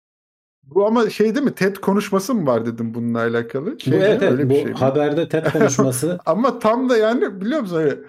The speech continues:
Speaker 1: haber içeriğine bakmasan bile bu haberi nereden geldiğine bakma. Tam bir ted konuşması
Speaker 2: Evet.
Speaker 1: <laughs> haberi yani.
Speaker 2: Motivasyon
Speaker 1: Hani bir adım
Speaker 2: konuşması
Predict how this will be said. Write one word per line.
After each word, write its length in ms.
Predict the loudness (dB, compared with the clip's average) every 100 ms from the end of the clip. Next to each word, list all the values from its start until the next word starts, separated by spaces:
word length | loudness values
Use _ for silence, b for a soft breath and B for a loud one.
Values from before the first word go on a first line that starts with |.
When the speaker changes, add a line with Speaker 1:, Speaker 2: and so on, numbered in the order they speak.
| B _
Speaker 1:
haber 380 | -2 0 0
içeriğine 480 | -2 -2 -2 0 0
bakmasan 640 | 0 0 -4 -2 -2 -2
bile 180 | -4 -6 -6 -8
bu 240 | -4 -2 -2
haberi 500 | 0 0 -2 -6 -2
nereden 360 | -2 0 -2
geldiğine 460 | 0 0 0 -2 0
bakma. 320 | 0 -4 -4
Tam 260 | -2 0 -2
bir 200 | -6 -2
ted 180 | -2 0
konuşması 600 | -4 -2 0 2 2 0
Speaker 2:
Evet. 120 | 0
Speaker 1:
<laughs> 0 |
haberi 380 | 0 0 -2 -2
yani. 280 | 0 0 0
Speaker 2:
Motivasyon 600 | 0 2 4 2 2 2
Speaker 1:
Hani 80 | 4
bir 40 |
adım 100 | 4
Speaker 2:
konuşması 240 | 2 2